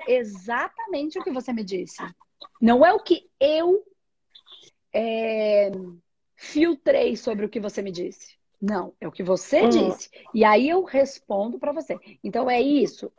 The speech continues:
Speaker 1: É. E aí eu fui perguntando, "Você já é humanoterapeuta?" "Sou." Aí você foi falando coisas. "Ai, porque eu queria falar com o meu cliente,
Speaker 2: <laughs>
Speaker 1: porque com a pessoa eu queria
Speaker 2: Toda
Speaker 1: falar."
Speaker 2: atrapalhada,
Speaker 1: Eu falei, "Ah,
Speaker 2: na verdade.
Speaker 1: então, o que você quer sobre comunicação é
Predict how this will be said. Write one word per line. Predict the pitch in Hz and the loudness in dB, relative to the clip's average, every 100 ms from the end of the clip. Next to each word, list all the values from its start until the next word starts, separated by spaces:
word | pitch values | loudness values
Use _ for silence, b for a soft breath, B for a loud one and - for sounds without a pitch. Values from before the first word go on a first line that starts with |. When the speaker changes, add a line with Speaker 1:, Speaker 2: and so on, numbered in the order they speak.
| - | -2
Speaker 1:
É. | 180 180 _ b - | -2 -2 _ b -2
E | 202 | 2
aí | 185 | 2
eu | 220 | -2
fui | - 262 | -6 -6
perguntando, | 302 285 330 233 170 | -6 -6 -8 -10 -4
"Você | 294 | -2
já | 311 | -2
é | 302 | -2
humanoterapeuta?" | 262 247 247 247 523 - - - | -4 -6 -4 -2 0 -2 -4 -14
"Sou." | - - 214 - | -12 0 0 2
Aí | 202 226 | 0 0
você | 277 | -2
foi | 285 | -8
falando | 294 339 349 440 | -4 -2 -2 -2
coisas. | 453 208 - - _ b b b | -4 -6 -8 -20 _ b b b
"Ai, | 330 | -2
porque | 330 262 | -2 -4
eu | 294 | -4
queria | 302 294 | -2 -4
falar | 254 247 | -4 -6
com | 240 | -6
o | |
meu | 240 226 | 0 4
cliente, | 220 240 285 339 285 - | 4 4 4 2 0 -4
Speaker 2:
<laughs> | 320 311 | -12 -8
Speaker 1:
porque | 285 247 | -6 0
com | 294 277 | 2 2
a | |
pessoa | 269 262 - - 339 311 | 2 -2 -2 -4 0 0
eu | |
queria | 254 277 320 | 2 4 6
Speaker 2:
Toda | |
Speaker 1:
falar." | 302 285 | 6 6
Speaker 2:
atrapalhada, | 277 285 285 285 240 | 6 2 2 2 2
Speaker 1:
Eu | |
falei, | 214 214 | 2 0
"Ah, | |
Speaker 2:
na | 247 226 202 | 0 -2 -4
verdade. | 196 190 | -4 0
Speaker 1:
então, | 196 185 190 247 392 _ b | 2 2 0 -2 -6 _ b
o | 269 | -8
que | 226 254 | -6 -6
você | 208 208 214 | -6 -8 -8
quer | - 208 202 | -4 2 2
sobre | 202 233 190 | 2 -4 -2
comunicação | 196 - 190 175 170 - - 180 202 302 254 B _ - | -2 -4 -6 -10 -14 -16 -8 2 2 2 -8 B _ 0
é | 214 208 226 | 4 4 4